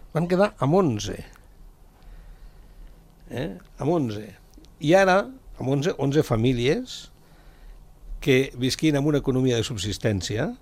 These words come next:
de lo que cultivaven, del bestiar,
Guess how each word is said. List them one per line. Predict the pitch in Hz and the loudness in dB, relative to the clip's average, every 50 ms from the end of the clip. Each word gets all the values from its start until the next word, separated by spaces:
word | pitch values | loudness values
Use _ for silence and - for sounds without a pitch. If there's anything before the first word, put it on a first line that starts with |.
| - - | -16 -12
de | - 107 107 | -6 -4 -2
lo | 110 98 | -2 -2
que | - 110 101 | -2 -4 -4
cultivaven, | - 127 110 95 - 110 101 120 131 127 117 120 143 190 233 247 - - - - - - - - - - - - | 0 0 0 0 0 2 4 6 6 8 8 6 4 4 2 -2 -6 -16 -20 -20 -20 -20 -20 -20 -20 -20 -20 -20
del | - - 101 110 110 110 107 | -16 -8 -6 -2 -2 0 0
bestiar, | 110 110 - - - 131 120 120 120 131 139 | 0 0 0 2 4 4 4 4 4 0 -6